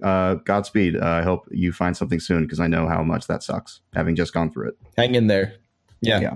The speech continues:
Speaker 2: yeah, hang in there.
Speaker 1: Yeah. Yeah.
Speaker 2: Um, all right, man. Well, this was really fun. I, I appreciate it. Come
Speaker 1: Yeah.
Speaker 2: back anytime. Definitely, if there's a new
Speaker 1: Absolutely.
Speaker 2: Sonic game or if there is,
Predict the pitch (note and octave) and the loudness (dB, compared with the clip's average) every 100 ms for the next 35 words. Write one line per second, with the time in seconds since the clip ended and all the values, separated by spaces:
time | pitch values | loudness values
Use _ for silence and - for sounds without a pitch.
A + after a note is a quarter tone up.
0 | - G2+ - - A#2 A2 G2 F#2 - - | 2 2 2 2 2 4 4 2 -2 -10
1 | - - - - - B2+ B2+ B2 A#2+ - | -12 -18 -14 -4 2 4 4 4 2 0
2 | _ _ _ - G3 D#3 C3 C3+ D3 E3 | _ _ _ 0 2 4 4 4 2 2
3 | F#3 F#3 F3 F3 D#3 A#2 A2 B2+ C3+ C3 | 2 4 4 4 4 6 6 4 2 2
4 | C#3+ C3 D#3+ D#3 E3+ D#3+ D3+ D#3+ A2 F2+ | 2 4 4 4 4 4 4 4 4 2
5 | C3+ C#3 C#3 C3 B2 B2 A#2+ A#2+ C#3+ C3 | 2 2 4 2 4 2 2 2 2 2
6 | B2+ B2+ B2 A2+ A2+ G#2 A2 A#2+ A#2 A2 | 4 4 2 2 2 2 4 4 4 2